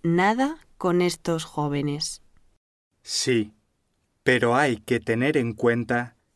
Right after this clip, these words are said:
Speaker 2: que los jóvenes, a veces, pueden ser inmaduros. Supongo que les falta cierta sensibilidad cultural, sobre todo cuando solo piensan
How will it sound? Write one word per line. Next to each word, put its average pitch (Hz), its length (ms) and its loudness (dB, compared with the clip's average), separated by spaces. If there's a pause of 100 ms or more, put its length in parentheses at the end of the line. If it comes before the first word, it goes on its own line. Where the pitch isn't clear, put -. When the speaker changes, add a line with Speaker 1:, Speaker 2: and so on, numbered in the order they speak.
(120)
Speaker 2:
que 120 140 0
los 110 220 -2
jóvenes, 107 720 -2 (180)
a 113 140 0
veces, 135 600 -2 (380)
pueden 135 400 2
ser 117 280 0
inmaduros. 107 840 -2 (680)
Supongo 127 920 0 (380)
que 123 140 2
les 113 200 2
falta 160 580 0 (240)
cierta 143 560 0
sensibilidad 110 840 -2 (120)
cultural, 107 680 -2 (600)
sobre 110 420 0
todo 123 440 0 (360)
cuando 113 380 0
solo 117 420 0
piensan 143 720 -2